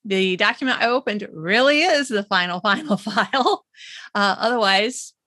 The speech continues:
yeah, I'm gonna really, um, well, yeah, I, I don't wanna use the word regret, but I, I,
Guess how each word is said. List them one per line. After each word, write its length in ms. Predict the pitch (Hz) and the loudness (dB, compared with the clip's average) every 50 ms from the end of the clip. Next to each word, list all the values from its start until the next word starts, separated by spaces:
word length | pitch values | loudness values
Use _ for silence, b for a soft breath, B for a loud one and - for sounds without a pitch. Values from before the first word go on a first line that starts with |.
| _ _ | _ _
yeah, 220 | 262 254 247 233 - - _ - | -2 -2 0 -2 -2 -8 _ -4
I'm 100 | 214 208 | -2 -2
gonna 320 | 214 214 202 196 190 185 | 0 0 0 0 0 -2
really, 540 | 180 185 185 190 185 185 180 175 175 - - | -2 -2 -2 -2 0 0 0 -2 -4 -4 -4
um, 380 | 185 175 170 170 - 185 196 - _ _ _ _ _ _ - - _ - | -4 -4 -4 -4 -6 -8 -10 -10 _ _ _ _ _ _ -18 -18 _ -14
well, 400 | - 170 170 165 165 175 - _ B B B B B B B B B B B | -10 -8 -6 -6 -6 -8 -10 _ B B B B B B B B B B B
yeah, 280 | - 170 160 156 160 175 | -8 -4 -2 -2 0 0
I, 180 | 185 185 208 208 | 0 0 2 2
I 80 | 214 | 2
don't 180 | 202 254 247 247 | 2 4 4 4
wanna 180 | 240 240 240 240 | 4 4 2 2
use 200 | 240 247 240 202 | 2 2 0 0
the 120 | 240 226 | -2 -2
word 180 | 220 220 220 196 | 0 0 0 0
regret, 400 | 214 208 196 202 185 170 - - | -2 0 2 2 2 0 0 -4
but 120 | - 190 190 | -4 -2 -2
I, 360 | 185 180 180 180 180 185 202 _ _ | -2 0 -2 -2 -4 -8 -12 _ _
I, 500 | - - 175 175 175 170 170 160 - | -8 -6 -4 -4 -4 -4 -4 -6 -8